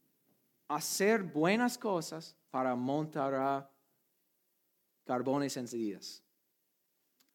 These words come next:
Finalmente, ustedes quieren saber lo que quiero que hubiera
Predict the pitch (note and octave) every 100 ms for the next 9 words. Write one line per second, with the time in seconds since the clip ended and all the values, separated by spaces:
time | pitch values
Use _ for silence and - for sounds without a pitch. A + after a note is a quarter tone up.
0 | _ - E3 E3 - E3+ D#3+ D3 D3 -
1 | C#3 C3+ C3+ B2+ A#2+ B2 C3 A#2 A2+ -
2 | A#2 A2+ _ _ _ _ _ _ _ _
3 | - _ _ - - D3+ D#3+ F#3+ G#3 G#3
4 | D3+ C3 - D3+ D#3+ F3 E3 C#3+ C#3+ D3
5 | D3